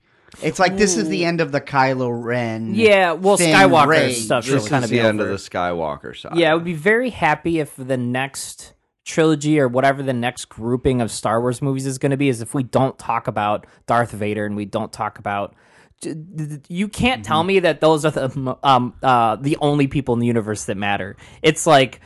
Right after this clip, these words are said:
Speaker 2: the m-, billions of beings exist in the universe. Star Wars should be able to go into any corner of the universe and do its own thing and still feel like Star Wars. I think that's a really hard nut to crack.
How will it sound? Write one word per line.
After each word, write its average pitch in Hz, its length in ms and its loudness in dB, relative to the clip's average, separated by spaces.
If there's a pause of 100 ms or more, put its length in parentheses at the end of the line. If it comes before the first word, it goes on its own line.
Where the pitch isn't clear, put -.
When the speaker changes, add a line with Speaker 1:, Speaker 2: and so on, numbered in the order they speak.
(280)
Speaker 2:
the 156 200 -2
m-, 165 180 0
billions 196 600 6
of 139 360 -4
beings 135 440 0
exist 123 460 -6
in 123 80 -4
the 117 80 -4
universe. 135 380 -2
Star 151 240 4
Wars 165 160 -2
should 156 140 -8
be 151 80 -2
able 135 120 -2
to 123 60 -6
go 123 320 0
into 117 260 -6
any 151 180 -4
corner 135 380 -4
of 117 80 -4
the 110 80 -8
universe 110 480 -6
and 110 100 -10
do 113 140 -4
its 110 140 -6
own 117 240 -6
thing 110 400 -8 (320)
and 123 120 -6
still 135 440 -2
feel 120 320 -6
like 98 200 -6
Star 104 400 -4
Wars. 82 300 -12 (160)
I 139 60 -2
think 185 160 -4
that's 165 160 2
a 135 80 0
really 139 320 4
hard 131 280 2
nut 117 280 0
to 107 80 -8
crack. - 560 -4